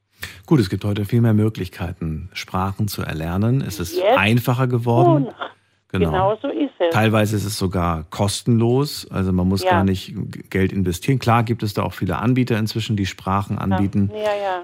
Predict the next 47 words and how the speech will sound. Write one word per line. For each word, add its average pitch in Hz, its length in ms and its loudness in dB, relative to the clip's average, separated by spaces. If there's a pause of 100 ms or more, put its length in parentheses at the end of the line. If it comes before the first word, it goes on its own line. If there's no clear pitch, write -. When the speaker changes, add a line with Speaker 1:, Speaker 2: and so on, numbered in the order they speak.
Speaker 1:
Aber 101 260 2
theoretisch 101 680 -2
braucht 107 260 -2
man 107 120 0
das 87 160 -4
nicht 92 160 -2
unbedingt. 101 220 0
Und 110 60 2
man 101 100 0
kann 127 200 -2
sich 151 180 -6
ja 104 140 -4
heute 120 280 -2
auch, 98 140 -8
das 101 160 -8
finde 107 160 0
ich - 100 -10
auch - 140 -8
so - 120 -8
schön, 110 300 0 (260)
man 98 120 -2
kann 113 220 0
sich 120 180 -4
mit - 180 -2
Menschen 117 420 2
in 95 140 -4
anderen 104 340 2
Ländern 101 360 2
verbinden, 120 680 2 (320)
die 127 120 4
eventuell 117 560 2
deine 95 320 2
Sprache 123 460 0
lernen 131 360 2
wollen 139 280 2
und 123 160 0
du 117 80 0
kannst 190 280 4
Speaker 2:
Ja, 208 60 2
Speaker 1:
dann 147 220 4
deren 175 260 4
Speaker 2:
ja. 185 60 4
Speaker 1:
Sprache 92 360 -4
lernen. 78 320 -4
Das - 160 -8
ist, 220 100 -4
Speaker 2:
Ja, 190 260 -2